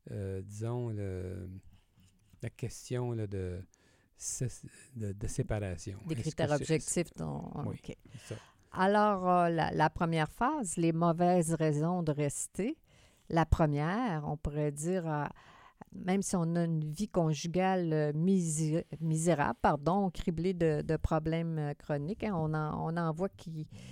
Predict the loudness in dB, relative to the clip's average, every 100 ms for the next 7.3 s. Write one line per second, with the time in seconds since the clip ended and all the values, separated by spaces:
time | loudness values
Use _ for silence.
0 | -18 -12 -10 -10 -10 -4 -2 0 0 0
1 | 0 0 0 -2 -4 -2 -2 -2 -2 -2
2 | -4 -6 -2 0 0 -4 -2 0 -2 -4
3 | -4 -4 -2 -4 -4 -4 -6 -6 -8 -4
4 | 0 -2 -2 -4 -4 -4 -4 -4 -6 -14
5 | -20 -10 -8 -4 -4 -2 -4 -6 -6 -6
6 | -6 -6 -4 -4 -4 -6 -8 -4 -4 0
7 | 0 2